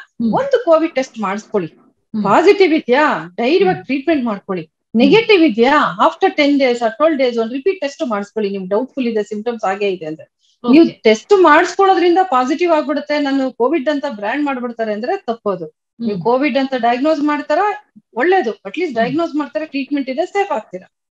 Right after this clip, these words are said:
Speaker 1: ಓಕೆ.
Speaker 2: ನೀವು ಈ ತರ lungs damage ಆಗ್ಬೇಕಂದ್ರೆ
Speaker 1: ಹ್ಮ್.
Speaker 2: minimum ten to twelve days of disease ಇರುತ್ತೆ. ಇದಕ್ಕಿದ್ದಂಗೆ
Speaker 1: Okay.
Speaker 2: lungs damage ಆಗಲ್ಲ. ಎಷ್ಟೋ ಸರಿ patients twenty days, ಟ್ವೆಂಟಿ ಟೂ days ಆದ್ಮೇಲೆ ಬರ್ತಾರೆ ಆಸ್ಪತ್ರೆಗೆ.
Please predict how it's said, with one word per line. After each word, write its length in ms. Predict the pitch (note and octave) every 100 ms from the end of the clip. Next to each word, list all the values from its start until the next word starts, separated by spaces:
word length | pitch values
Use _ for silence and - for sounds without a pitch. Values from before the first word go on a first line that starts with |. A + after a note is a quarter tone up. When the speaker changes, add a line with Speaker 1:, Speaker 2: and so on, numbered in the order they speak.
| _ G#3+
Speaker 1:
ಓಕೆ. 80 |
Speaker 2:
ನೀವು 140 | C#4 D4+
ಈ 160 | B3
ತರ 160 | C#4+ F4+ E4+
lungs 420 | A3+ C4 G#4+ D#4+
damage 380 | C#4+ D4 D#4 B3+
ಆಗ್ಬೇಕಂದ್ರೆ 720 | B3 B3 A#3 G#3+ G3+ G#3 D4
Speaker 1:
ಹ್ಮ್. 480 | E4 _ _ G#3 A3+
Speaker 2:
minimum 520 | D4 F4 F4 G4 F#4+
ten 220 | C4+ D4+
to 60 | F4
twelve 280 | C4 C4
days 200 | B3 D4
of 100 | C#4
disease 380 | C4 A3+ G#3+ A#3+
ಇರುತ್ತೆ. 460 | F#3+ A3+ A#3+ E3 - _ G#3+
ಇದಕ್ಕಿದ್ದಂಗೆ 540 | G3+ E4 D#4+ D4+ D4
Speaker 1:
Okay. 100 | C4+
Speaker 2:
lungs 340 | A3 A#3+ A3
damage 360 | G3+ F#3+ G#3+ G#3+
ಆಗಲ್ಲ. 260 | F#3 F#3 F#3+
ಎಷ್ಟೋ 320 | A#3 F4+ F#4+
ಸರಿ 180 | E4+ D#4
patients 460 | C4+ C4+ C4+ B3+
twenty 320 | C4+ D#4 D#4+
days, 280 | D#4 C4 B3
ಟ್ವೆಂಟಿ 280 | - D4 D#4
ಟೂ 140 | C#4+
days 200 | C4+ B3+
ಆದ್ಮೇಲೆ 280 | A#3+ A#3 A3+
ಬರ್ತಾರೆ 300 | G3+ G3+ F#3
ಆಸ್ಪತ್ರೆಗೆ. 520 | E3+ - F#3 - _